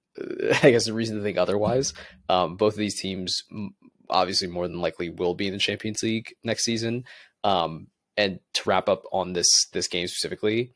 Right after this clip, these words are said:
while Barcelona now have been eliminated from European competition, it's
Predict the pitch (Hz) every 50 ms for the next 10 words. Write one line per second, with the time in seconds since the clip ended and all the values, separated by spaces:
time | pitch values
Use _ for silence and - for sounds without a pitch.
0 | _ - - _ _ _ _ _ _ - 110 110 101 90 113 110 113 - 139 131
1 | 127 127 123 120 - - 101 98 95 95 101 98 - 98 87 82 98 87 87 -
2 | - 87 85 85 85 85 87 92 85 78 - 87 87 87 85 80 - 101 90 -
3 | - - 80 - - - 82 - - - 85 82 85 - - - 82 - - -